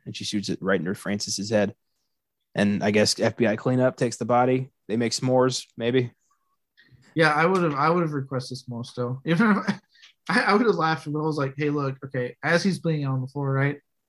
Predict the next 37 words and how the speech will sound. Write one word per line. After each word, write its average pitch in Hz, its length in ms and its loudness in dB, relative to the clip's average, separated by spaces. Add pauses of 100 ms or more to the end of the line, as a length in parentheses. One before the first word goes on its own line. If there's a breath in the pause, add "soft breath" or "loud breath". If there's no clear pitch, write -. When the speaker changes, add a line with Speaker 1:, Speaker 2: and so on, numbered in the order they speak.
(540)
Speaker 2:
"Son, 139 380 -2 (600)
I 139 60 -8
know 135 100 0
I've 151 200 0
said 156 160 -2
a - 20 0
lot 135 220 0
of 135 80 0
mean 135 180 -2
things 131 300 -4
to 120 60 -8
you, 110 240 -10 (180)
and 117 100 -6
I'm, 120 220 -8 (260)
I'm 131 200 -4
bleeding 135 380 2
on 135 160 -4
the 131 60 -2
floor 135 220 -2
right 127 80 -2
now, 120 260 -6
but 127 220 -4
I 135 260 -2
still 135 320 -2
expect 131 320 -4
those 127 220 -6
s'mores." 123 380 -10 (880)
Speaker 1:
I 135 60 -10
think 143 120 4
it'd 143 40 2
be 143 100 6
Speaker 2:
Where 160 100 8
are 156 40 8
those - 160 6
Speaker 1:
hilarious. 135 340 -2
Speaker 2:
marshmallows? 127 560 -2 (800 loud breath)
Speaker 1:
As 139 600 6